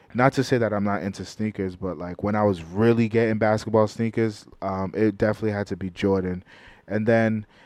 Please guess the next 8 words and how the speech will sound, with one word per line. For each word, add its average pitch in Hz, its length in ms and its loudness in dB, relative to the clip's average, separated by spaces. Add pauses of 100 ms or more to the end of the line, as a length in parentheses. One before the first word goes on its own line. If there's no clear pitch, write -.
(220)
after 127 340 6
that, 127 180 8
I 110 100 6
kind 135 300 -2
of 117 180 4
went 113 220 2
into, 107 320 -2
like, 95 540 -4